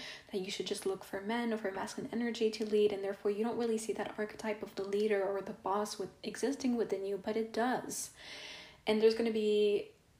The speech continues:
it's a challenge, but it's gonna be an invitation for you to claim that and to try that out and see that you're actually so much more capable than you think you are, so much more competent than you think you are,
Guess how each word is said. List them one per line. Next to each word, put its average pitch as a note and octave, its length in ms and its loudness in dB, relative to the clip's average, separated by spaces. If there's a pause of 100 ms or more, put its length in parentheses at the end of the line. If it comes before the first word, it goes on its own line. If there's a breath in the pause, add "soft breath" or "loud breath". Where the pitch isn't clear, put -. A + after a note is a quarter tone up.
(960)
it's B3 160 4
a A#3+ 60 4
challenge, A#3 580 2
but G#3+ 100 2
it's G#3+ 80 0
gonna A3+ 140 2
be A3+ 60 8
an A3 140 2
invitation A3 560 0
for - 160 -10
you G#3 80 0
to G#3 140 2
claim G#3 320 0
that F#3 160 0
and G3 140 -6
to G#3+ 100 -4
try G#3 300 -2
that G#3 240 0
out G3+ 200 2
and G#3 120 -2
see - 140 -4
that G3 140 -2
you're F#3+ 180 0
actually G#3 340 -4
so C4+ 160 -4
much D4 240 0
more A3+ 100 2
capable G#3 480 0
than G3+ 160 2
you F#3 60 -2
think F#3+ 300 -8
you - 100 -2
are, F#3+ 140 -6
so B3 140 -6
much B3+ 200 -2
more A3+ 140 4
competent G#3 600 -4
than G3 160 -4
you F#3+ 80 -6
think G#3+ 320 -10
you G#3+ 140 -2
are, A3 380 -2